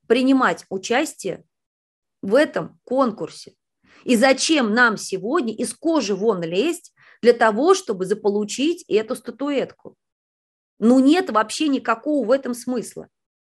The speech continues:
Более того, э, несколько лет назад изменились правила, правила участия в конкурсе. То есть есть определенные правила, то есть что должно быть в фильмах, которые претендуют на соискание премии «Оскар».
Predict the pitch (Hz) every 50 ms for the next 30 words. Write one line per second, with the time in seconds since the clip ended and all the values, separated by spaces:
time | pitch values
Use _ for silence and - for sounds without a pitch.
0 | _ _ _ _ _ _ _ _ _ _ _ - - - - - - - _ -
1 | 196 208 330 359 311 262 233 214 214 - 214 208 196 180 175 151 - _ _ _
2 | _ _ _ _ _ _ - - 208 208 202 214 262 359 370 370 359 302 269 -
3 | 262 254 277 330 339 269 254 240 214 175 190 180 175 175 - _ _ _ _ _
4 | _ _ _ _ _ _ _ _ _ _ _ _ _ _ _ 240 233 226 240 262
5 | 262 254 262 302 359 370 381 370 370 - - _ _ - _ _ - 262 - 339
6 | 349 330 262 208 185 165 156 151 - - _ _ _ _ _ _ _ _ _ _
7 | _ _ _ _ _ _ _ _ _ _ 220 226 262 330 370 381 370 349 - -
8 | - 262 - - 247 240 269 302 285 - - 311 294 - _ 302 269 220 190 180
9 | - 127 - - - - - - _ _ _ _ _ - 254 247 - - 285 403
10 | 453 - 302 - 262 254 226 269 262 254 254 247 247 - 311 359 403 381 370 330
11 | 277 277 - 220 - - - - 339 302 214 240 247 247 240 262 269 262 196 185
12 | 196 - - - - 247 214 180 180 220 302 427 - - _ - 196 - - _
13 | 208 185 185 214 302 370 381 - 233 226 - - 196 175 175 254 339 381 370 240
14 | 202 - 202 190 - - 220 277 302 285 - - 185 208 220 226 233 240 247 -
15 | 208 185 151 - - - 156